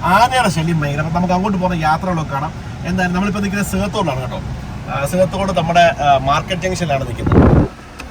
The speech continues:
അപ്പോ മാർക്കറ്റ് ജംഗ്ഷനിൽ നമ്മള് കണ്ടില്ലേ, മാർക്കറ്റ് ജംഗ്ഷനിൽ അടിപൊളി വെയിറ്റിംഗ് ഷെഡും കാര്യങ്ങളൊക്കെ ആയിട്ട് സെറ്റായിട്ട് കിടക്കുകയാണ്. നോക്കിയേ, വിശാലമായ ഷോറൂമാണ് കേട്ടോ.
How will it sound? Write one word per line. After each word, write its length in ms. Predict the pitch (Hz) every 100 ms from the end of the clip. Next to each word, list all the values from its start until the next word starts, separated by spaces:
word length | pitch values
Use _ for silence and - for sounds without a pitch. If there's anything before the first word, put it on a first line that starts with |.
| - - - - - - - 139
അപ്പോ 300 | 147 165 165
മാർക്കറ്റ് 420 | 156 165 165 170
ജംഗ്ഷനിൽ 420 | 190 180 196 170
നമ്മള് 500 | 175 160 156 170 -
കണ്ടില്ലേ, 280 | 151 147 127
മാർക്കറ്റ് 280 | 139 139 143
ജംഗ്ഷനിൽ 200 | 139 143
അടിപൊളി 280 | 139 151 143
വെയിറ്റിംഗ് 360 | 127 131 143
ഷെഡും 220 | 160 147 123
കാര്യങ്ങളൊക്കെ 380 | 123 123 123 123
ആയിട്ട് 140 | 120
സെറ്റായിട്ട് 360 | 123 131 127 135
കിടക്കുകയാണ്. 440 | 117 - - - - - - -
നോക്കിയേ, 260 | 127 175 175 - - - - - - -
വിശാലമായ 600 | - 175 196 202 202 190
ഷോറൂമാണ് 460 | - 156 165 135
കേട്ടോ. 160 | 123